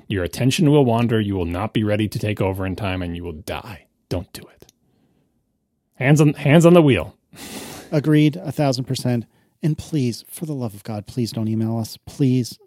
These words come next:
Speaker 2: please. I don't care. I, I'm telling you, I'm, I don't care.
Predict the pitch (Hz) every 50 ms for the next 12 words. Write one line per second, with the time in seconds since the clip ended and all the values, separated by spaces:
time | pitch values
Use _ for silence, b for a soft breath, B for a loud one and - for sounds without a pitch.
0 | _ _ - - - 143 131 117 110 104 101 - - _ - 139 107 _ _ 139
1 | 123 117 113 107 95 - _ _ _ _ _ - - - 113 101 98 98 98 _
2 | _ _ - 147 156 165 165 151 165 156 160 151 143 127 117 104 101 _ _ _
3 | - 127 123 - 143 117 120 117 113 - - 110 107 98 98